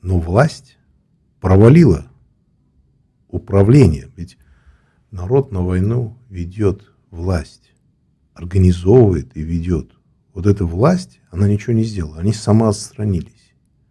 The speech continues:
Они возложили всё на начальника генерального штаба, сами отстранились. Вот. А начальник генерального штаба, он человек всего лишь. Да, он грамотный, э,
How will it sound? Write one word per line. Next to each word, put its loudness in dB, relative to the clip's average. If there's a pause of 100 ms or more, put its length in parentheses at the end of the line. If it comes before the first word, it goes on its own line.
(460)
Они 4
возложили 6
всё -6
на -12
начальника -12
генерального -8
штаба, -18 (560)
сами -4
отстранились. -10 (1300)
Вот. -10 (960)
А -4
начальник 0
генерального -2
штаба, -6 (500)
он -8
человек -6 (1600)
всего 0
лишь. -10 (600)
Да, -2
он -2
грамотный, -2 (500)
э, -18